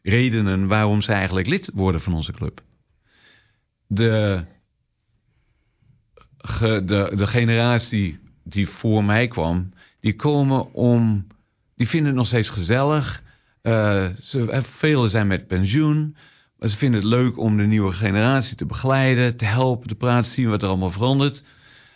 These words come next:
Ehm, want ik denk, als je eens zakenman bent of zakenvrouw, dan, dan zit dat in je genen. Dat blijf je dus gewoon tot aan je dood. Die blijven, dus die blijven gewoon komen. Heel veel blijven komen. Vind ik hartstikke leuk, want ja, je kan zoveel van ze leren.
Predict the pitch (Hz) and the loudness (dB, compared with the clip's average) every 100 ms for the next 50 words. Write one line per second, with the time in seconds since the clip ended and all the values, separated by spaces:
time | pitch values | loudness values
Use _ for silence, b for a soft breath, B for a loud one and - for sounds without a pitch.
0 | b - 107 101 101 - - 110 110 113 | b 0 2 2 0 -2 0 2 2 2
1 | 104 90 - 110 113 82 92 101 98 101 | 0 -2 0 0 0 -2 0 0 0 0
2 | 95 98 98 - 95 90 90 90 87 92 | 0 0 0 -4 -6 -2 0 -2 0 0
3 | 90 87 - 92 85 - - 92 78 - | 2 -2 -2 -2 -2 -4 -2 0 -2 -2
4 | 104 92 92 87 87 90 117 98 85 85 | -2 -2 -4 -2 0 0 0 0 -2 -4
5 | 85 98 92 87 92 80 - 101 92 - | -2 0 0 -2 -4 -4 -4 -2 -2 -4
6 | - 113 98 95 95 101 87 - b b | -6 -2 0 0 2 0 -2 -8 b b
7 | b b b b b - 175 156 143 131 | b b b b b -2 0 2 2 0
8 | 143 127 151 151 147 123 147 120 170 147 | 0 0 -2 0 0 0 -2 -2 0 2
9 | 110 185 165 143 135 139 117 - 147 110 | 0 0 -2 -2 0 0 0 -2 0 0
10 | 127 120 156 - 113 117 165 104 - 120 | 0 0 -2 -2 -2 0 0 -2 -4 -6
11 | 135 - 110 139 117 131 113 107 117 117 | -4 -4 -2 -2 -2 -2 -2 -2 -2 0
12 | 151 185 104 71 | 0 0 -2 -4